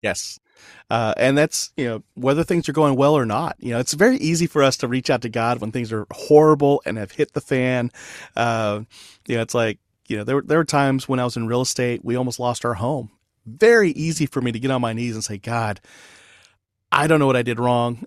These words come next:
I don't know how to fix this. How do I keep the house from being taken away? How do I put food on the table?" And all of a sudden, you know, just, it becomes clear to me, like, "Okay, go do these things." Uh,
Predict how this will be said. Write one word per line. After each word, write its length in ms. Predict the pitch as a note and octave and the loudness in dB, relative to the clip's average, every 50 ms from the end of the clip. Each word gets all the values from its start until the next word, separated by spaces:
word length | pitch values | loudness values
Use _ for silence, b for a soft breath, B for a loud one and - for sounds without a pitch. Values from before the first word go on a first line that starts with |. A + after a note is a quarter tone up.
| - | -4
I 140 | - A#2 C#3 | -2 0 0
don't 160 | D3 D3+ C#3+ C#3 | 0 0 0 0
know 100 | C3+ C3 | -2 -4
how 120 | A#2+ A#2 | -4 -6
to 80 | A2 G#2+ | -8 -10
fix 360 | - - C3+ C3+ A#2+ - - | -8 -4 -4 -4 -4 -4 -6
this. 540 | - B2+ B2 A#2+ A#2+ A#2 - - - - - _ _ | -4 -2 -2 -2 -2 -4 -4 -4 -4 -6 -8 _ _
How 380 | - - B2+ C3 C#3+ D#3+ E3+ E3+ | -12 -8 -4 -2 0 0 0 0
do 140 | E3 C#3+ C3+ | 0 0 0
I 240 | B2+ A#2+ A#2+ A#2 A2+ | 0 -2 -2 -4 -6
keep 240 | - - C#3 B2+ - | -8 -8 -10 -8 -6
the 100 | - A2 | -8 -6
house 220 | - A#2 A#2+ A#2 - | -6 -6 -6 -6 -8
from 120 | - - | -12 -12
being 200 | - A#2 A#2 A2 | -10 -10 -10 -8
taken 280 | - A#2+ A2+ - A2+ A2 | -8 -10 -10 -8 -8 -8
away? 520 | G#2 A2 A2+ A#2 A2+ A2+ A2+ A2+ A#2 - - _ _ - - | -6 -4 -4 -4 -4 -4 -4 -6 -8 -10 -16 _ _ -20 -12
How 160 | - C3 C#3 | -8 -6 -4
do 80 | C#3+ C#3+ | -2 -4
I 60 | C3 | -4
put 240 | - - A2+ - - | -4 -6 -12 -10 -8
food 180 | - C#3 B2 | -6 -4 -4
on 120 | A#2+ A2+ A2+ | -2 -4 -6
the 60 | A2 | -6
table?" 500 | - A#2+ A#2 A2+ A2 G#2+ G#2+ G#2+ G#2 B B B B B B B | -6 -6 -6 -6 -6 -6 -8 -8 -10 B B B B B B B
And 100 | - A#2 | -4 -2
all 80 | A#2 A#2+ | 0 0
of 60 | B2 | -2
a 40 | B2 | -2
sudden, 460 | - - C3+ D#3+ D#3+ C3 A#2+ A#2 - - | -2 -2 0 0 0 0 -2 -4 -6 -6
you 100 | C3 B2 | -6 -6
know, 120 | A2+ A2 A2 | -6 -6 -6
just, 240 | A2 A#2+ - - _ | -8 -10 -10 -8 _
it 180 | B2+ B2 A#2 - | -6 -6 -4 -6
becomes 320 | C3+ B2 - B2 A#2 - | -8 -8 -6 -8 -8 -8
clear 220 | - - D#3 F3 F#3+ | -6 -4 -2 -2 -2
to 60 | C#3+ | -2
me, 160 | G#2+ G2+ G#2 | -4 -6 -6
like, 260 | G#2+ G#2+ A2 - _ _ _ - | -6 -8 -8 -10 _ _ _ -8
"Okay, 220 | A#2 A2+ - - | -6 -6 -6 -8
go 180 | A2+ - A2 A2 | -8 -8 -8 -6
do 140 | G#2+ A#2 A2+ | -6 -8 -8
these 240 | - G#2+ G#2+ - - | -8 -8 -8 -4 -2
things." 420 | D3+ D3+ B2+ G2 G2 - - - b b b b b b b b b - | -2 -2 -2 -2 -6 -10 -14 -14 b b b b b b b b b -8
Uh, 280 | - A#2 A2+ A2+ A2+ | -6 -4 -4 -4 -6